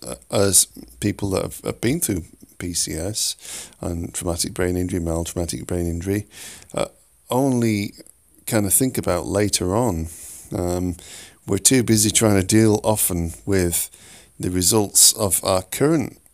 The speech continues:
concussion, our current problems or current injury, no matter how severe that is.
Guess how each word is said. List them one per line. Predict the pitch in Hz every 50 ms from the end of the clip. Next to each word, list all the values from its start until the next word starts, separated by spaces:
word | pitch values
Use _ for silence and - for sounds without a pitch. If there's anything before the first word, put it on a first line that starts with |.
| _ - -
concussion, | - 92 87 85 - 87 82 - 87 87
our |
current | 85 - - 127 143 185 - 233
problems | - - 82 80 - - - 92 95 92 95 - -
or | - - -
current | - - - 107 117 - -
injury, | - 95 101 113 110 101 87 82 82 85 85 87 92 -
no | - 95 87
matter | 95 - -
how | 92 92 92 92 87 87 - -
severe | - - - 92 87 90 92 90
that | 87 87 -
is. | - 98 104 92 82 82 82 - -